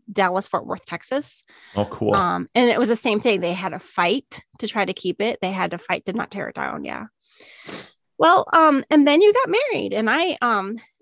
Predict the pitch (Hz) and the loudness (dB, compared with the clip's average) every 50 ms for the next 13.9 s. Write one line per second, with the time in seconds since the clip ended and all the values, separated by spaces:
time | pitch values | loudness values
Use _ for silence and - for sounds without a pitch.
0 | _ - 220 254 226 - - 208 220 208 220 247 294 294 - - - 202 185 185 | _ -2 2 2 2 2 2 0 0 0 0 -2 -2 -4 -6 -4 -4 -2 -2 0
1 | 190 196 208 208 202 - 220 202 196 - - 208 208 247 269 277 - - - 233 | -2 0 -2 -2 -2 0 0 0 0 0 0 0 2 2 0 -2 -4 -4 -4 -4
2 | 254 254 285 285 247 214 - - 220 247 277 269 226 - - - - - - 226 | -2 0 0 -2 -2 -2 0 2 4 4 4 2 0 -4 -8 -18 -14 -6 -4 -2
3 | 226 220 202 202 214 214 214 254 269 262 233 196 202 220 - 214 202 208 202 214 | -2 -2 -2 -4 -4 -4 -2 -2 -2 -2 -2 -2 -2 -4 -6 -6 -4 -4 -2 -2
4 | 214 196 190 - - - - 226 220 190 185 202 220 - - _ - - 208 202 | -2 -4 -4 -10 -10 -4 0 2 2 2 0 -2 -6 -12 -20 _ -6 -4 -2 -2
5 | 185 190 190 196 233 254 247 233 208 208 202 196 190 185 202 240 285 302 - 247 | -2 -2 -4 -4 -2 0 0 0 0 0 0 -2 -2 0 0 0 0 0 0 -2
6 | 208 190 180 185 185 202 220 - - 196 185 180 185 214 226 208 202 196 190 190 | -4 -4 -2 -2 -4 -4 -6 -8 -6 -4 -2 -2 -2 -2 -4 -6 -6 -6 -6 -6
7 | 175 175 175 - 185 180 185 202 240 - _ _ - - _ _ _ - - 214 | -6 -8 -6 -8 -6 -6 -4 -6 -6 -8 _ _ -20 -20 _ _ _ -2 0 0
8 | 208 208 - - 233 226 208 - - 254 220 262 381 415 - 320 381 415 - - | 0 0 2 2 0 0 2 2 2 2 4 4 2 2 2 2 2 0 0 -2
9 | - - 247 240 226 220 214 214 208 202 - - 220 226 - - 285 277 - 285 | -2 0 2 2 2 2 2 0 -2 -2 -4 -6 -8 -6 -4 -6 -6 -4 -2 0
10 | 269 247 214 226 220 - 233 - - 220 196 196 - - 202 - - 202 190 190 | 0 0 -2 -2 -6 -6 -8 -8 -4 -6 -6 -4 -4 -8 -8 -4 -2 0 0 2
11 | 185 190 196 196 175 175 180 - - 208 190 185 - 202 185 - - 202 190 185 | 0 0 -2 0 -2 -2 -2 -4 -8 -8 -8 -8 -6 -8 -6 -6 -4 -4 -4 -4
12 | 180 185 185 - 208 196 - 196 185 165 185 - 202 175 175 175 175 - - - | -6 -8 -10 -10 -14 -12 -10 -10 -10 -10 -8 -8 -6 -6 -4 -6 -6 -8 -8 -10
13 | 170 180 - - 190 170 170 - - 156 - - - - - - - | -10 -10 -10 -8 -8 -8 -8 -8 -10 -10 -10 -10 -12 -12 -14 -14 -16